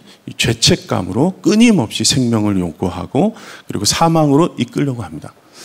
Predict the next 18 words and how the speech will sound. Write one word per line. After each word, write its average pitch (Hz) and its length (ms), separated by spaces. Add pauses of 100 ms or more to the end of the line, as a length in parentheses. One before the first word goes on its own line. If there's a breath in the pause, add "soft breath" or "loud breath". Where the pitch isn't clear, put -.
(440 loud breath)
아, 113 100
이게 117 160
사탄의 147 400
전략이거든요. 92 840 (160)
우리가 143 360
이런 135 280
기가 139 300
막힌 135 380
일들을 110 440
계속해서 - 580 (300 loud breath)
만날 147 340
수밖에 139 380
없는 110 520 (100)
삶인 143 400
것이죠. - 380 (800 loud breath)
엘리사가 160 480
어떻게 127 340
했냐? 107 420